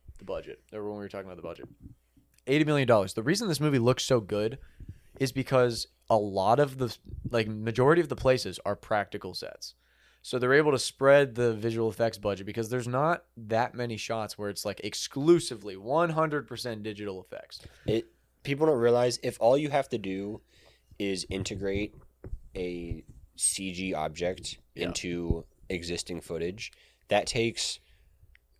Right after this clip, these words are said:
Speaker 2: significantly, significantly less time
Speaker 1: Yeah.
Speaker 2: than creating a C G environment and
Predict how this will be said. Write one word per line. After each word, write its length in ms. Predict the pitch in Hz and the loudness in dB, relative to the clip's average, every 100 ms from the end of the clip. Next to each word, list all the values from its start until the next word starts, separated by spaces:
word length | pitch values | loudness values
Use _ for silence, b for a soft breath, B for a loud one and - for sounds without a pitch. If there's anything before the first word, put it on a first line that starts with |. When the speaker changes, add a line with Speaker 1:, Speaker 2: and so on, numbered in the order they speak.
| - - _ _ _ | -20 -20 _ _ _
Speaker 2:
significantly, 1400 | - - - 117 113 110 113 - 110 113 92 92 85 76 - | -10 -6 -2 -2 -2 -2 -2 -2 -6 -6 -6 -6 -6 -10 -8
significantly 1000 | - - 95 98 101 110 113 107 95 90 | -4 -4 -4 -4 -2 -2 -2 -6 -6 -4
less 300 | 87 82 - | -4 -6 -8
time 420 | - 76 76 71 | -8 -8 -8 -8
Speaker 1:
Yeah. 180 | 82 50 _ _ | -10 -10 _ _
Speaker 2:
than 220 | 104 101 95 | -6 -6 -6
creating 760 | - 92 92 90 87 87 85 | -6 -4 -2 -2 -4 -8 -10
a 80 | 92 | -10
C 180 | 85 92 | -8 -8
G 140 | 85 85 | -8 -8
environment 720 | 82 82 82 80 87 98 - _ _ _ _ _ _ | -4 -4 -4 -8 -12 -14 -18 _ _ _ _ _ _
and 380 | 92 87 82 | -8 -8 -10